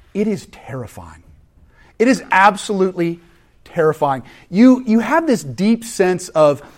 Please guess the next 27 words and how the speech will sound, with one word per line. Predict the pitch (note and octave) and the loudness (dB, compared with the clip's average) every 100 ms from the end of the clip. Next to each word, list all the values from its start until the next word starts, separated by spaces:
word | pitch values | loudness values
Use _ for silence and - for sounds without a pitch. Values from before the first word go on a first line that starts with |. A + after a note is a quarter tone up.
| _ D#3 | _ -6
okay, | E3+ D3+ C3 - - _ _ - | 0 0 -2 -8 -20 _ _ 6
first | A3 C4 - - | 8 8 4 -12
panic. | - F#3 D3+ A2+ - - _ _ _ - | -6 -4 -4 -10 -20 -20 _ _ _ -18
What | - D3+ G#3 A#3+ | -8 6 8 8
in | A3 | 6
the | G3+ | 2
world | E3 F#3 F3 | 4 4 2
am | E3 | 0
I | C#3+ | -2
gonna | D3 C3 | -4 -6
do? | D3 D3+ D3 D3 - - - | -4 -2 -2 -6 -16 -12 -2
And | G#3+ F#3+ - | 0 0 -2
the | D#3+ | 0
temptation | G#3 - A#3 G#3+ - D4+ G#4+ - F3 A#2+ C3+ G3 _ _ - | 0 0 -2 -2 -2 2 2 2 -4 -6 -10 -12 _ _ -2
when | F#3+ | 2
you're | A3 G#3 | 4 4
lost | F#3 F#3+ B3 - | 6 6 6 2
in | F#3+ | -2
the | |
woods | D#3 F#3 C#3+ C3 D3 - - _ - - _ _ _ - | 2 2 2 -2 -10 -20 -20 _ -20 -20 _ _ _ -8
and | F#3+ A#3 C#3+ A2+ A#2+ C3 _ _ _ - | -4 -2 -4 -10 -16 -20 _ _ _ -10
when | C#3+ D#3 | -6 -4
you | C#3+ | -6
suffer | - - - G#3+ - D#3 C#3 | -8 -8 2 2 2 -4 -4
in | D#3 C#3+ | -6 -10
this | B2+ - | -10 -12
life | B2 A#2+ A2 A2 - - | -8 -8 -10 -14 -20 -20